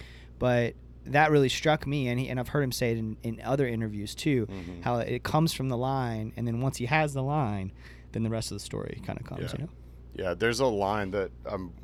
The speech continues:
Speaker 2: working off of right now that I randomly thought of,
Speaker 1: Mm.
Speaker 2: and it was, uh, I just thought it was kinda cool. "She never could escape my mind."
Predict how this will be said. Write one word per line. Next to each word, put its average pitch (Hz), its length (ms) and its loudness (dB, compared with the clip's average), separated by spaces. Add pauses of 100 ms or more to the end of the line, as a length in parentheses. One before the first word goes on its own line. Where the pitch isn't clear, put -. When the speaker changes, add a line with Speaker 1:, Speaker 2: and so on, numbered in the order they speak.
Speaker 2:
working 95 320 -2
off 90 240 -2
of 92 160 -2
right 87 220 0
now 90 240 -2
that 85 160 -6 (400)
I - 40 -4
randomly 90 600 -4
thought 90 300 0
of, 85 240 0 (440)
Speaker 1:
Mm. 127 220 0 (460)
Speaker 2:
and 90 240 -4
it 87 120 2
was, 87 300 -4
uh, 85 300 0 (220)
I 107 80 8
just 110 140 6
thought 98 160 6
it 90 40 6
was 87 120 2
kinda 95 240 0
cool. 87 480 0 (200)
"She - 200 -2
never 95 300 4
could 101 220 2
escape 95 400 2
my 82 120 0
mind." 80 500 -4